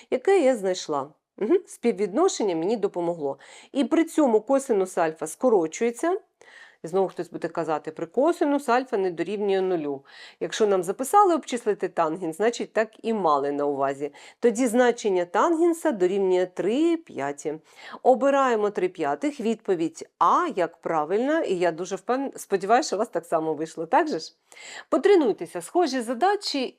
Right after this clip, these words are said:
є в З Н О давніх років. До речі, в курсі нашому "Коротко про головне" зібрані усі задачі.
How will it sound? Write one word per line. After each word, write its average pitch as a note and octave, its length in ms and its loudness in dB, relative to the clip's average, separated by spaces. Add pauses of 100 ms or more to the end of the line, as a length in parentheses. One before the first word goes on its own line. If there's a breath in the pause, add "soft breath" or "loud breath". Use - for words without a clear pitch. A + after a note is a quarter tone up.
є G3+ 400 0
в D#3+ 60 -8
З D3+ 100 -10
Н G#3 160 0
О G#3 260 2
давніх E3+ 440 -2
років. C#4+ 400 -4
До F3+ 200 -2
речі, A#3 220 -2
в - 80 -12
курсі A#3 340 -4
нашому G3 440 -2
"Коротко G3+ 360 -6
про A3+ 160 -2
головне" C#4 340 0
зібрані A3+ 520 -2
усі A3+ 440 -4
задачі. F3 600 -2